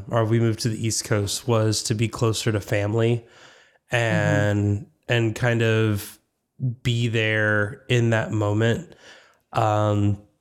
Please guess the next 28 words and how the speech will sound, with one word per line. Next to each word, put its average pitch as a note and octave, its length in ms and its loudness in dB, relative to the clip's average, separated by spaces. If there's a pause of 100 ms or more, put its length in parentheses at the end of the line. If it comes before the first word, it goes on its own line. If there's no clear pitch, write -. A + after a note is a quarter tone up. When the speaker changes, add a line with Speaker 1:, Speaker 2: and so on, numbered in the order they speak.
(760)
Speaker 1:
when C3 1000 0 (220)
I B2+ 140 2
think D3+ 440 0 (100)
I, A#2 520 0
I A#2+ 40 -2
don't C3 180 0
know A#2 340 2 (200)
how A#2 520 2 (100)
much B2 360 2
I A2+ 120 2
said A#2 240 0
about G#2+ 300 0
this, G#2+ 240 -2
but - 200 -6
there A#2+ 160 2
was A2+ 240 0
a, A2 440 2 (400)
I A#2+ 40 -8
believe A#2+ 220 2
there A#2 100 2
was A2 160 2
a G#2+ 60 0
week G#2 280 -2
where G#2+ 140 0
I G2+ 60 0
wasn't A#2 380 0
here. A#2 460 0 (640)
Um, G#2 840 0